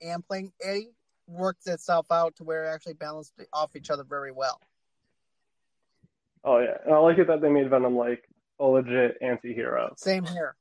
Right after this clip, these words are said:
Speaker 2: Like, it's cool, like, how they have it in the comics. 'Cause I, like, ah,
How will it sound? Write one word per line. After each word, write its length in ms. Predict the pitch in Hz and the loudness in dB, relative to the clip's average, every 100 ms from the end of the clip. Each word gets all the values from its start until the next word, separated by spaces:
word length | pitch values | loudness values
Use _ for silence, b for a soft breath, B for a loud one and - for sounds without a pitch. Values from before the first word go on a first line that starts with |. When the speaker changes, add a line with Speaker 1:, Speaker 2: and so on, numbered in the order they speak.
| - | -2
Speaker 2:
Like, 360 | 127 113 113 _ _ | 2 2 -2 _ _
it's 120 | 120 _ | -20 _
cool, 460 | 135 120 117 117 | -4 0 0 0
like, 160 | 120 117 | 0 2
how 140 | 127 | 2
they 120 | 120 117 | 4 4
have 240 | 117 117 | 4 2
it 120 | 113 | 0
in 120 | 113 | -4
the 80 | 107 | -6
comics. 420 | - 117 120 117 - | -8 -6 -6 -10 -10
'Cause 160 | 135 131 | -6 0
I, 120 | 139 - - | -2 -2 -8
like, 220 | 139 131 - - | -4 -4 -6 -8
ah, 200 | 139 110 | -4 -4